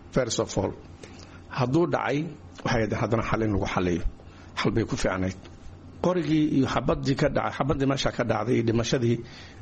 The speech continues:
intii dhimatay Allah u naxariistaan leenahay, inta dhaawacana Allah bogsiiyo.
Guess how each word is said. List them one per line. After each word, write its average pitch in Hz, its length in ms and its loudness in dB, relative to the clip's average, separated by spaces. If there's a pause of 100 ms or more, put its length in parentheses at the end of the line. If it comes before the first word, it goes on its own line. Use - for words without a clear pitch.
intii 147 260 2
dhimatay 110 320 2
Allah 110 140 2
u 110 60 2
naxariistaan 98 460 0
leenahay, 143 400 4 (1080)
inta 127 260 2
dhaawacana 107 360 2
Allah 98 200 2
bogsiiyo. 92 500 -2